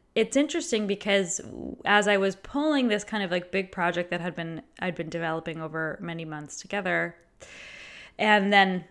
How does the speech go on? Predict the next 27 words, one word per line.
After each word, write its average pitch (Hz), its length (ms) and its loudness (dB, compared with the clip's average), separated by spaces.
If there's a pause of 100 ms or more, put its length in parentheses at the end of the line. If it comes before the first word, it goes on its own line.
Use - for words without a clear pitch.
(100)
I 196 160 6
was 185 260 4
also 214 460 6
coaching 202 760 0
my 180 360 2
coaching 254 420 2
groups 180 400 0
who 190 440 4
are, 170 640 2
I, 185 280 2
I 196 100 2
work 202 240 0
with 214 140 -4
artists 190 320 0
who 180 160 -2
are 175 100 2
working 175 300 -4
on 165 140 -6
all 190 380 2
different 175 440 -8
big 160 180 -6
creative 147 480 -10
goals, - 320 -8
whether 160 160 -4
that 151 220 -12
goal 151 300 -6
is 139 380 -10